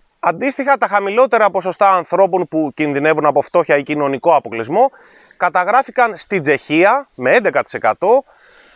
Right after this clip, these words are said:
τη Σλοβενία με δεκατρία τοις εκατό και τη Φιλανδία με δεκατέσσερα τοις εκατό. Ποιος θα περίμενε χώρες όπως η Τσεχία και η Σλοβενία ότι θα έρχονταν σε καλύτερη οικονομική μοίρα από εμάς;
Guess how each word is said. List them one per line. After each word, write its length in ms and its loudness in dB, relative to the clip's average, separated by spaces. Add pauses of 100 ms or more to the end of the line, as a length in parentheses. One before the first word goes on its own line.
τη 120 0
Σλοβενία 560 2
με 80 0
δεκατρία 500 0
τοις 120 -8
εκατό 360 -2
και 200 -2
τη 160 -4
Φιλανδία 720 0
με 140 -4
δεκατέσσερα 640 -2
τοις 120 -6
εκατό. 460 -4
Ποιος 280 -2
θα 140 2
περίμενε 720 0
χώρες 380 0
όπως 320 -2 (340)
η 120 -2
Τσεχία 640 0
και 100 -4
η 60 0
Σλοβενία 680 0 (640)
ότι 260 0
θα 200 2
έρχονταν 360 -2
σε 220 0
καλύτερη 600 0
οικονομική 640 -2
μοίρα 280 2
από 180 0
εμάς; 400 -4